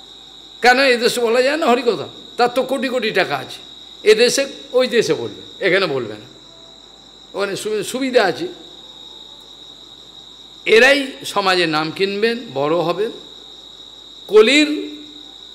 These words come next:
বিরাট একটা প্রকল্প আছে, কলি, কলি কিছুতেই কাউকে ছাড়বে না, কলির প্রতিজ্ঞা, কলি ছাড়বে না, যে কোনোভাবে তোমাকে সর্বনাশ করে তবে ছাড়বে।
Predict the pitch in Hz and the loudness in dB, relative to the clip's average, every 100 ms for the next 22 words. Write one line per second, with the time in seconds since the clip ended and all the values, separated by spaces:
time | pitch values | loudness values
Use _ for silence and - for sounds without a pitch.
0 | - - - - - - 151 214 247 277 | -20 -20 -20 -20 -20 -10 -2 4 4 4
1 | 285 233 - 220 - 180 180 226 214 226 | 0 -2 0 -2 0 -4 0 0 0 0
2 | 220 - 254 - - - - - - - | 0 -2 -4 -6 -14 -20 -20 -20 -20 -20
3 | - - - - - - - 190 214 254 | -20 -20 -20 -20 -20 -20 -2 4 4 4
4 | 269 - 196 214 262 269 240 202 269 330 | -4 -2 2 4 2 -4 -6 -6 -2 0
5 | 320 285 220 208 143 139 113 101 - - | 2 4 4 2 -2 -6 -8 -14 -20 -20
6 | - - - - - 202 220 - 185 180 | -20 -20 -20 -16 2 4 4 -2 -4 -4
7 | 180 - 131 - - - - - - - | -6 -6 -12 -12 -20 -20 -20 -20 -20 -20
8 | - - - - - - - - - - | -20 -20 -20 -20 -20 -20 -20 -20 -20 -12
9 | - 240 262 - 190 170 131 - - - | 2 2 2 -2 -4 -4 -8 -12 -20 -20
10 | 165 190 220 214 214 185 170 185 240 240 | 2 6 6 4 -2 0 0 6 4 4
11 | 180 170 170 214 269 320 - - - - | -4 -4 -4 -2 -2 -2 -18 -20 -20 -20
12 | - - - - 185 156 170 214 226 - | -20 -20 -18 -4 -2 -2 -4 -2 -4 -6
13 | - 185 220 214 170 156 - 117 - - | 0 4 4 4 -2 -2 -6 -10 -12 -18